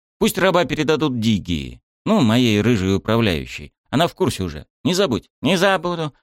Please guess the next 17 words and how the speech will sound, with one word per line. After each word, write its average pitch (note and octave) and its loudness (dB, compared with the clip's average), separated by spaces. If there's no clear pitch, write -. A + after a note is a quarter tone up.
пообещал F#2 -2
Парн. D2+ -6
«Игорь, C3 0
прекрасная D#3+ -4
госу-, C#3+ -6
э, - -14
королева, B2 2
не C3+ 0
сказала, D3+ 0
когда G#2+ 0
она G#2 2
собирается A#2+ -2
прибыть A#2 0
в - -16
свой A#2+ 0
новый A#2 0
дворец, D#3+ -2